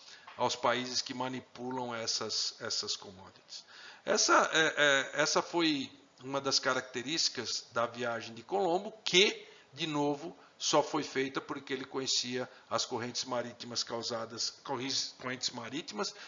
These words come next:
e correntes atmosféricas causadas pela célula de Hartley.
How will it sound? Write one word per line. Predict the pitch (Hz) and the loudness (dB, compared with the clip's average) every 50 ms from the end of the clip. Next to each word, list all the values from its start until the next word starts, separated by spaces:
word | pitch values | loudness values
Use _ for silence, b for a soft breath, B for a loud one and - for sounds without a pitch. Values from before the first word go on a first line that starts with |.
| B B | B B
e | B 135 | B -8
correntes | 135 - 127 135 139 - - | -6 -4 -2 -2 -2 -2 -2
atmosféricas | 135 135 - 135 127 123 - - 127 131 131 131 - 135 123 - | -4 -4 -6 -8 -8 -8 -6 -4 -2 -2 -2 -2 -4 -6 -6 -4
causadas | - 127 117 113 123 123 120 117 - - | -4 -4 -2 -2 -2 -4 -4 -4 -8 -8
pela | - 127 120 113 | -8 -6 -6 -4
célula | - - 123 113 113 113 | -4 -2 -2 -4 -4 -6
de | 107 107 113 | -8 -10 -12
Hartley. | 104 - 98 95 95 - - - - | -12 -12 -12 -14 -14 -16 -20 -20 -20